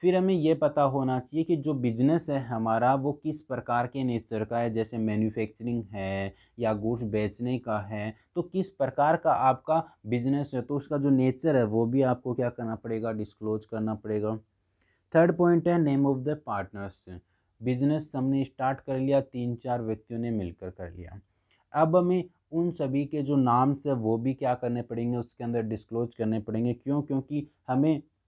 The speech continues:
यदि हमारी पार्टनरशिप डीड को यदि कोई देखता है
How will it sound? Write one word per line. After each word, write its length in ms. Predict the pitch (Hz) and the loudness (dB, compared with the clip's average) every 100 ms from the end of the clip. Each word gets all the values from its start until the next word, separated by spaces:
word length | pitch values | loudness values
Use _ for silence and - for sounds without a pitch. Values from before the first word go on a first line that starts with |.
| _ _ | _ _
यदि 220 | 139 139 160 | -6 2 2
हमारी 340 | 147 139 147 | 4 2 0
पार्टनरशिप 640 | 147 123 120 139 127 135 | -2 -4 -4 -6 -8 -8
डीड 300 | 127 117 123 | -8 -6 -6
को 160 | 123 127 | -6 -6
यदि 160 | 117 120 | -4 -4
कोई 200 | 120 113 | -2 -2
देखता 500 | 104 104 - - 120 - - | -2 -2 -4 -6 -6 -6 -10
है 360 | 107 104 110 | -6 -6 -6